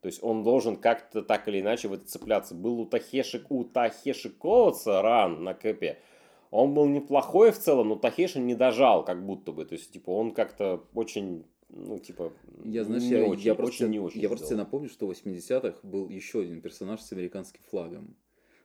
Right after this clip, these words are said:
Speaker 2: Только этот флаг был прямо на лице нарисован, и это был, э, перекачанный стероидами из Фрэнка Миллера.
Speaker 1: А, да, да, да, да, да, да, да. Из Dark Knight Returns, по-моему, да?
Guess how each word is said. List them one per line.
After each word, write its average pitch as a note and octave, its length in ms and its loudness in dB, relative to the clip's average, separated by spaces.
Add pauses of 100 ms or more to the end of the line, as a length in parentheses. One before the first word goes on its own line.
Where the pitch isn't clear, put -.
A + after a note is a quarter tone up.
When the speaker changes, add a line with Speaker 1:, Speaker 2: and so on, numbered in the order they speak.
Speaker 2:
Только G2 160 -10
этот F2 120 -10
флаг A2+ 220 -2
был F2+ 120 -6
прямо F#2 240 -6
на F#2 80 -8
лице G2+ 300 -4
нарисован, F2+ 680 -6
и - 100 -12
это G#2+ 220 -2
был, G2+ 420 0
э, F#2+ 220 -2
перекачанный F#2 800 -4
стероидами F#2+ 960 -2 (340)
из F2+ 480 -6
Фрэнка G2+ 320 -2
Миллера. F#2+ 960 -2 (320)
Speaker 1:
А, A2+ 600 -4
да, G2 340 2
да, F2 220 0
да, E2+ 300 -2
да, E2+ 220 -4
да, E2+ 220 -4
да, F2 140 -8
да. F2 220 -6
Из F#2 240 -8
Dark G#2+ 360 -2
Knight A2 180 -2
Returns, G#2+ 340 -4 (100)
по-моему, F2+ 320 -2
да? G2 140 -2